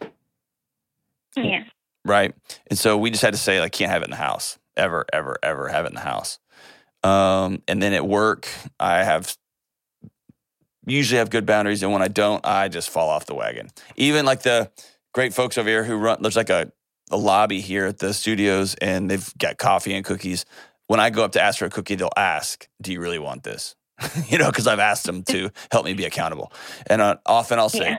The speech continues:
Speaker 2: no, but occasionally I'm like, "Yes," and make it three. Um, my
Speaker 1: Yeah.
Speaker 2: rule of thumb is I, I don't wanna ever fall off a wagon,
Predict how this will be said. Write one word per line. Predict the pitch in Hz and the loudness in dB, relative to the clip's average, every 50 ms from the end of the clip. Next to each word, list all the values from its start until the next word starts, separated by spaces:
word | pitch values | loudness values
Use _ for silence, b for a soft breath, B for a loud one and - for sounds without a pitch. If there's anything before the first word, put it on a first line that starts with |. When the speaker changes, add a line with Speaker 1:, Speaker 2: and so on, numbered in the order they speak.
| - - | -8 -8
Speaker 2:
no, | - 87 82 82 80 76 - - _ _ | -6 -6 -4 -4 -6 -8 -10 -14 _ _
but | - 92 95 | -4 -2 -2
occasionally | 87 90 - 98 98 104 85 | -2 0 0 0 0 0 -2
I'm | 92 87 | -4 -4
like, | 69 - - - | -6 -6 -6 -4
"Yes," | 76 69 - - - - - _ _ _ _ | -4 -4 -4 -6 -8 -10 -14 _ _ _ _
and | - 101 87 - | -6 -4 -4 -4
make | 98 101 98 - | -4 -4 -4 -4
it | - - - | -6 -8 -8
three. | - - 69 62 60 62 - _ B B B B B B B B B B B B B - | -8 -8 -8 -8 -10 -14 -18 _ B B B B B B B B B B B B B 2
Um, | 104 104 101 98 - - | 4 4 4 2 2 2
my | 110 117 | 4 4
Speaker 1:
Yeah. | 123 123 120 | 4 4 2
Speaker 2:
rule | 120 120 123 120 | 2 2 2 2
of | 117 | 0
thumb | - - 120 113 110 107 | 0 0 2 2 2 2
is | 104 101 98 101 101 - - - - | 0 0 0 0 -2 -4 -6 -2 0
I, | 98 101 98 92 - | 2 2 2 0 -2
I | - 98 | -4 -2
don't | - 104 107 98 | -2 0 0 0
wanna | 107 107 - | 0 0 0
ever | - 101 95 92 101 | 0 0 0 -2 -4
fall | - - 80 85 87 | -2 0 0 0 2
off | 78 78 - - | 0 -2 -2 -4
a | 69 | -6
wagon, | 71 73 69 67 64 50 52 62 - | -6 -4 -4 -4 -6 -8 -12 -16 -18